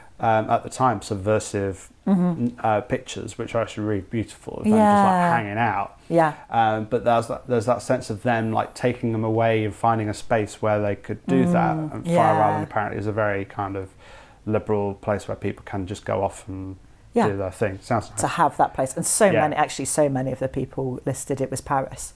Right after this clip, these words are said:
Speaker 2: you know, of a, and, and, yeah, of a certain time and a certain place in Paris that enabled these kind of
Speaker 1: Yeah.
Speaker 2: relationships and meeting like-minded people who could support them.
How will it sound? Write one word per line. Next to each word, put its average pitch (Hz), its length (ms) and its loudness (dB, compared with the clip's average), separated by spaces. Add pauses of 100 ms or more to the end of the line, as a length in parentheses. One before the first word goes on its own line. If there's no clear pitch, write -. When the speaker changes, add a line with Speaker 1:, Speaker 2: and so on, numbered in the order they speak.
(240)
Speaker 2:
you 147 80 -6
know, 131 220 -2 (200)
of 135 140 -4
a, - 140 -2
and, 127 180 -2 (160)
and, 127 360 -6 (120)
yeah, 131 180 -4 (180)
of 131 120 -2
a 127 60 -2
certain 135 340 -2
time 131 340 -2
and 131 100 -2
a 131 40 -4
certain 135 280 -4
place 131 280 -4
in 135 120 -6
Paris 135 380 -4
that 139 160 -6
enabled 131 420 -4
these 131 180 -10
kind 131 240 -6
of 127 80 -6
Speaker 1:
Yeah. 135 60 0
Speaker 2:
relationships - 600 -2
and 135 120 -2
meeting 135 280 -4
like-minded 135 520 -4
people 139 260 -4
who 135 60 -2
could 139 160 -2
support 151 340 0
them. 196 180 2